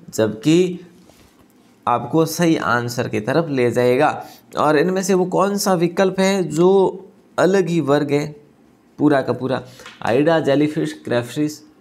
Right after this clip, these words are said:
अ, चमगादड़, कबूतर, व्हेल, ये भी नहीं होगा, ये भी नहीं होगा, मकड़ी, बिच्छू, शतपाद, ये भी नहीं होगा, व्हेल, ओटर, कंगारू, ये एक ही हो जाएगा। मतलब राइट आंसर डी ऑप्शन हो जाएगा,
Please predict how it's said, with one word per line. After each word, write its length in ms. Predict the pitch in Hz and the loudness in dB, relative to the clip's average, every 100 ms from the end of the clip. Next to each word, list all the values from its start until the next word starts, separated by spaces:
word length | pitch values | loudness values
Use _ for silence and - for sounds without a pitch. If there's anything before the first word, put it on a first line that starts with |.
| _ _ _ _ _ _ _ _ _ _ _ _ _ _ _ _ _ - | _ _ _ _ _ _ _ _ _ _ _ _ _ _ _ _ _ -8
अ, 120 | - | -6
चमगादड़, 580 | 101 - 131 143 151 156 | -4 -2 0 0 0 -2
कबूतर, 460 | 147 135 139 143 123 | -2 -2 0 0 0
व्हेल, 300 | 127 139 123 | -2 -4 -4
ये 240 | 110 120 | 0 0
भी 140 | 123 139 | 0 -4
नहीं 140 | 139 | -4
होगा, 340 | 131 135 135 - - - - | -4 -4 -6 -10 -20 -20 -8
ये 180 | 113 127 | -2 0
भी 140 | 131 | 0
नहीं 180 | 139 131 | 0 0
होगा, 360 | 127 120 127 127 - _ _ _ - | 0 0 -4 -8 -20 _ _ _ -10
मकड़ी, 440 | 107 127 131 170 165 | -4 -2 0 2 2
बिच्छू, 480 | 151 151 156 104 - | 2 0 -2 -2 -8
शतपाद, 720 | - 147 - 139 139 127 - | -8 -8 -4 -2 -2 -4 -8
ये 240 | 113 127 123 | -2 0 0
भी 160 | 139 | 0
नहीं 160 | 139 131 | 0 -2
होगा, 260 | 123 123 | -2 0
व्हेल, 600 | 104 110 139 165 120 101 - - _ _ _ _ _ _ _ | 0 0 0 2 0 -4 -12 -20 _ _ _ _ _ _ _
ओटर, 320 | 147 151 147 120 | 0 2 0 0
कंगारू, 520 | 127 123 120 107 110 | -2 0 2 2 0
ये 340 | 123 156 - | 0 -2 -2
एक 420 | - 127 131 123 127 | 0 2 2 0 -2
ही 120 | 123 | 0
हो 220 | 120 110 | 0 0
जाएगा। 340 | 110 113 123 | 0 0 -2
मतलब 280 | 113 110 113 | -4 -4 -4
राइट 260 | 107 113 110 | -2 -2 -4
आंसर 340 | 107 104 113 | -6 -8 -10
डी 220 | 107 127 | -8 -4
ऑप्शन 300 | 127 123 123 | -4 -6 -8
हो 80 | 120 | -10
जाएगा, 400 | 117 127 127 123 | -8 -6 -6 -8